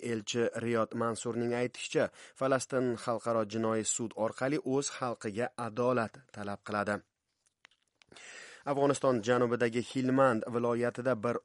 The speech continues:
odam o'zini mashinada portlatib, harbiy kolonnada ketayotgan to'rt odamni o'ldirgan, o'ndan ziyodi jarohat olgan.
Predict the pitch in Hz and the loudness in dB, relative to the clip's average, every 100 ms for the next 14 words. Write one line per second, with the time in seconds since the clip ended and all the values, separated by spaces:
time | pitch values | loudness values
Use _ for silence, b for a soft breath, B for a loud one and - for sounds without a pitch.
0 | 117 113 117 139 - 113 110 123 117 117 | -2 0 2 2 0 -2 2 2 2 0
1 | 113 127 113 107 101 110 113 127 165 165 | -2 -2 -2 -2 -4 -4 0 4 4 4
2 | B B B - 110 107 151 - 123 120 | B B B -2 0 0 -2 0 0 2
3 | 127 143 147 139 127 120 110 - 120 131 | 0 0 0 -2 -2 0 -2 0 0 0
4 | 123 - 113 113 - 117 113 110 107 - | -2 -2 -2 -2 -4 -4 -2 -2 -2 -2
5 | 143 147 147 156 160 B B B - 131 | 0 0 4 4 4 B B B -2 0
6 | 123 117 131 107 123 107 98 107 101 110 | 4 4 2 0 0 0 0 -2 -2 0
7 | 117 110 110 104 101 101 104 | 0 -2 -6 -4 -4 -2 -2